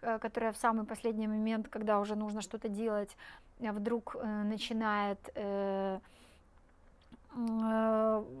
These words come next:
делать абсолютно не то, что нужно для достижения цели, а она вдруг оказывается какая-то защищающая, она вдруг, а, оказывается, э, сейчас не даёт возможности туда двигаться,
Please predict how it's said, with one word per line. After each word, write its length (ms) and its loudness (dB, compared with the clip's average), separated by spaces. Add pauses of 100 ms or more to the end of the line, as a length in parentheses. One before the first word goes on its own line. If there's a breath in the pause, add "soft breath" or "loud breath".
(300)
делать 340 12
абсолютно 340 2
не 120 4
то, 260 4
что 220 -4
нужно 360 4
для 140 2
достижения 680 0
цели, 420 0 (400 loud breath)
а 100 10
она 140 6
вдруг 220 0
оказывается 600 2
какая-то 460 0
защищающая, 1080 -4 (280 loud breath)
она 360 4
вдруг, 440 0
а, 300 4
оказывается, 1040 2 (260 loud breath)
э, 320 0
сейчас 680 2
не 140 2
даёт 320 4
возможности 640 0
туда 160 0
двигаться, 580 2